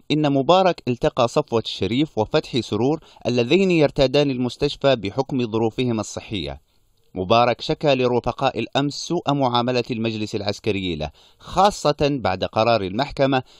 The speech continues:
تجريده من رتبه العسكرية، قبل أن يتذكر بحزن إنجازاته.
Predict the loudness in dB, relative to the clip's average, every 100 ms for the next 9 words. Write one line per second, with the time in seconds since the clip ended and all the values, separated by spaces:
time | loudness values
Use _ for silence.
0 | _ -8 -6 -2 0 4 4 4 2 0
1 | -2 -2 0 0 0 -2 -4 -4 -4 -4
2 | -6 -8 _ _ _ -2 0 -2 -2 -4
3 | -6 -6 -2 -2 -2 -2 0 -2 -2 -4
4 | -4 -12 _ _ _ -6 -6 -2 -4 -4
5 | -6 -6 -10